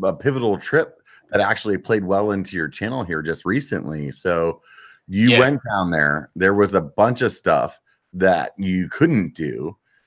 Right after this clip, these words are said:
Speaker 1: And
Speaker 2: Yeah.
Speaker 1: as you said, your channel was progression. And I think that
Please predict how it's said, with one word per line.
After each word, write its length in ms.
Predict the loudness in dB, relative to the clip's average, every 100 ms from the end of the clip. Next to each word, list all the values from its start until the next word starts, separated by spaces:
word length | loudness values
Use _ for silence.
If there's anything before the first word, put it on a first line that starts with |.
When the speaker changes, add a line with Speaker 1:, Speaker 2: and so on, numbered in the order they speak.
| -4
Speaker 1:
And 100 | 2
Speaker 2:
Yeah. 100 | 2
Speaker 1:
as 100 | 2
you 80 | 0
said, 280 | 2 2 4
your 140 | 2
channel 400 | 2 0 0 0
was 380 | 2 2 2 -2 -8
progression. 760 | -6 -4 0 0 0 -8 -10 -12 _ _ _ -4
And 100 | 0
I 120 | 0
think 380 | 2 0 0 -2
that 340 | 0 2 0